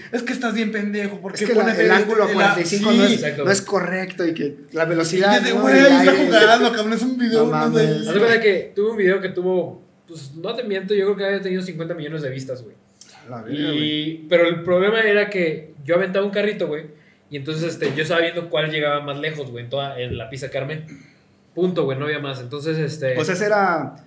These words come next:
Speaker 2: el objetivo, güey.
Speaker 3: el objetivo, sí, güey. O sea,
Speaker 2: No
Speaker 3: yo
Speaker 2: querías comprobar nada,
Speaker 3: no quería
Speaker 2: ni nada.
Speaker 3: nada, güey. Yo quería enseñarles cuál llegaba más lejos y ya, güey. Pero se me ocurre decirles, "Ah, güey, pues voy a ponerle un propulsor, güey,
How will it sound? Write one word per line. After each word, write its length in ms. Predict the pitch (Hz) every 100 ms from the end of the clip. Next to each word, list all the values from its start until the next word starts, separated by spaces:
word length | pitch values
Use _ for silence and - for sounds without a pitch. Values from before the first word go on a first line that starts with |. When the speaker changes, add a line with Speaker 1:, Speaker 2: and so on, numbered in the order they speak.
| _
Speaker 2:
el 80 | 147
objetivo, 400 | 143 135 151 123
güey. 120 | 117 147
Speaker 3:
el 100 | 156
objetivo, 340 | 170 180 208
sí, 140 | 233
güey. 200 | 254 233 175
O 80 |
sea, 100 | 175
Speaker 2:
No 60 | 170
Speaker 3:
yo 60 | 196
Speaker 2:
querías 140 | 202
comprobar 460 | 220 - 165 170 175
nada, 140 | 160
Speaker 3:
no 140 | 185 190
quería 180 | 214
Speaker 2:
ni 140 | 233 208
nada. 160 | 185
Speaker 3:
nada, 120 | 170 156
güey. 140 | 143
Yo 140 | 170 196
quería 320 | 214 208 208
enseñarles 380 | 185 180 196 190
cuál 160 | 190
llegaba 280 | 185 180 180
más 160 | 180 170
lejos 380 | 190 202 196 -
y 120 | 135
ya, 160 | 135 131
güey. 140 | 117 - - _ _
Pero 140 | 185
se 80 | 208
me 60 |
ocurre 260 | 214 233 233
decirles, 300 | 214 214 208
"Ah, 120 | 233
güey, 200 | 262 254
pues 140 | - 170
voy 140 | 202
a 260 | 226 - -
ponerle 320 | 175 185 214
un 100 | 208
propulsor, 460 | 220 240 240 240 202
güey, 260 | 190 208